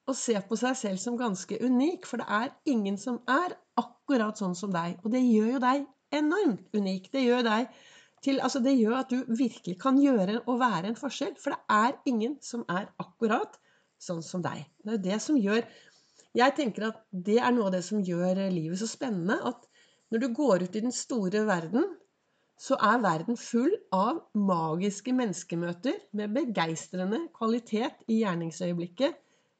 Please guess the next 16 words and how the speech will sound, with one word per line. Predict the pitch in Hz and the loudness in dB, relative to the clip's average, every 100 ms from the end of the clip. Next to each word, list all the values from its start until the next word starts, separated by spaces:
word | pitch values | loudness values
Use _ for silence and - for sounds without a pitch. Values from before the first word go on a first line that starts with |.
| _ | _
dersom | 214 196 - 233 | -4 -4 -2 -2
du | 262 | -2
tør | - 262 262 277 226 | -4 0 4 2 0
å | 247 | -2
løfte | 240 233 - 202 | -2 -2 -4 -4
blikket | 190 - 233 226 | -6 -4 -2 -2
og | 208 202 | -4 -8
se | - 208 208 226 220 | -6 -2 0 -2 -4
på | 233 - | -10 -4
andre | 214 160 175 190 | -2 -2 -2 -2
mennesker | 175 - 220 240 254 _ _ | -2 -4 2 2 2 _ _
med | 185 180 175 196 214 - _ 180 | -4 0 2 0 -2 -6 _ -6
nysgjerrighet. | 175 - 180 151 156 175 190 - - _ _ _ _ _ _ - | -6 -4 -2 -2 0 0 0 -2 -20 _ _ _ _ _ _ -10
Og | - | -6
tenke: | 226 208 - | -4 -4 -2
"Ja, | 202 226 262 339 220 | 2 2 4 2 0